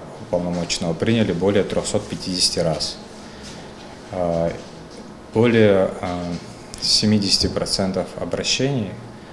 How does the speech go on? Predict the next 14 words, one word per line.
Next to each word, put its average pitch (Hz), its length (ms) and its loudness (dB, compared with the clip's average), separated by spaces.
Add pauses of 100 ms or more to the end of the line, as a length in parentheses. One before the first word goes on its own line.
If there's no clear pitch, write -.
(300)
а, 82 340 -2 (500)
требуют, 107 520 4
э, 87 260 0 (320)
всего 98 260 2
лишь 101 140 -2
консультации 92 960 0 (920)
и 98 340 0
перенаправления 95 880 4
в 98 240 2
соответствующий 92 1200 -2 (360)
государственный 95 640 0
орган, 110 240 2
который 95 320 2
должен, 95 380 0